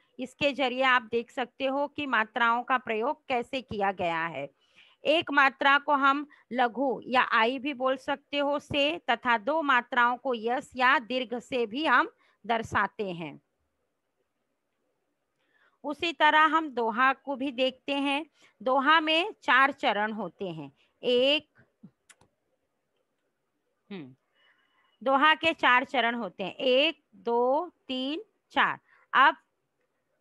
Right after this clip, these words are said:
यह क्या है? अर्ध सममात्रिक छंद है। अब आपको ऐसे भी लिख सक-, लिखा जा, परीक्षा में पूछ सकते हैं, दोहा में डैश चरण होते हैं, तो आपको पता है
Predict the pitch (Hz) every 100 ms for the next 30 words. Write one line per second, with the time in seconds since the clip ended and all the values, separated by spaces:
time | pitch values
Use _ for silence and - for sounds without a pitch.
0 | _ 226 294 302 330 330 294 302 311 330
1 | - 254 269 254 330 - 269 262 240 214
2 | 220 240 277 _ - 202 175 160 135 _
3 | _ _ - 269 - 233 254 - 330 -
4 | 240 311 285 294 269 - 262 240 _ -
5 | 247 247 262 262 254 247 254 240 - 254
6 | 254 - 277 285 240 214 - 208 196 175
7 | 233 240 262 262 294 302 _ 226 247 285
8 | - _ _ - 233 247 285 _ - 269
9 | 233 240 254 214 - 226 214 185 - _
10 | _ 226 226 - 254 269 277 320 320 311
11 | 311